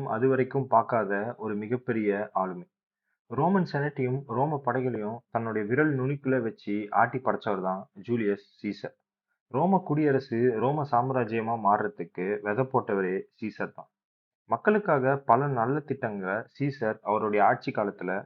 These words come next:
கொண்டு வந்தாரு. மக்களுக்கான ஒரு சர்வாதிகாரியா வாழ்ந்த சீசருக்கு கண்ணுக்கு தெரிஞ்ச, தெரியாத எதிரிகள் நாளாக நாளாக அதிகமாயிட்டே போனாங்க. அவங்க எல்லாரையும் சீசர் எப்படி சமாளிச்சாரு, கடைசியா தன்னுடைய நண்பர்கள் செஞ்ச துரோகத்தினால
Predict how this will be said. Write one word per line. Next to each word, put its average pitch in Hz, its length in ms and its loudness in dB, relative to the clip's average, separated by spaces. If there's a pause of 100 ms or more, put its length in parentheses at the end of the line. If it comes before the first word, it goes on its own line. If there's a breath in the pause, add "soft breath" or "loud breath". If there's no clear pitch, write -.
கொண்டு 104 240 -4
வந்தாரு. 87 420 -4 (580)
மக்களுக்கான 160 580 2 (160)
ஒரு 113 160 -2
சர்வாதிகாரியா 113 840 2 (140)
வாழ்ந்த 104 320 -2
சீசருக்கு 113 600 -2 (140)
கண்ணுக்கு 131 480 -2
தெரிஞ்ச, 123 360 0 (320)
தெரியாத 135 440 0
எதிரிகள் 104 500 -2 (180)
நாளாக 113 420 0
நாளாக 98 440 -2 (100)
அதிகமாயிட்டே 101 640 -4 (120)
போனாங்க. 90 340 -6 (600)
அவங்க 135 240 6
எல்லாரையும் 156 500 4
சீசர் 131 500 0
எப்படி 123 280 -4
சமாளிச்சாரு, 107 680 0 (240)
கடைசியா 127 480 2 (180)
தன்னுடைய 110 380 -2 (240)
நண்பர்கள் 143 560 0
செஞ்ச 107 280 -2
துரோகத்தினால 104 600 -4